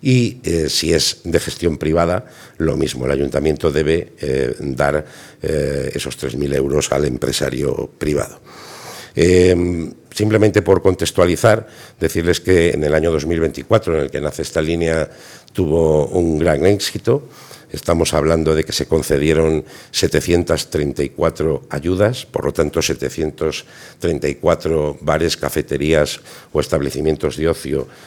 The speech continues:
eh, que pudieron contar con ello. Eh, estamos hablando de una población censada en esos setecientos treinta y cuatro pueblos o municipios de setenta mil vecinos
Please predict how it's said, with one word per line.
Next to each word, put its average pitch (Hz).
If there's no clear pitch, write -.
eh, 71
que -
pudieron 80
contar 73
con 78
ello. 95
Eh, 80
estamos 85
hablando 87
de -
una 82
población 82
censada 73
en 80
esos 80
setecientos 76
treinta 73
y 69
cuatro 78
pueblos 78
o 71
municipios 73
de 78
setenta 78
mil 80
vecinos 95